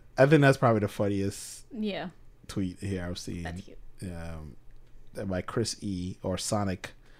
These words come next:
Speaker 1: Sonics one six one. That's S O N I C X.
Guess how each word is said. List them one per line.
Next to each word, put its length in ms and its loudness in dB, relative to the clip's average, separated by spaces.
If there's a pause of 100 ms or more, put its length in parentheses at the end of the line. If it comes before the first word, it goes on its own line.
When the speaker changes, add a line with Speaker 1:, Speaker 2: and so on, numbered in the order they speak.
(380)
Speaker 1:
Sonics 880 0 (200)
one 400 2
six 300 -2
one. 400 0 (840)
That's 380 -2
S 260 0
O 240 4
N 340 2
I 260 0
C 420 -4
X. 480 -10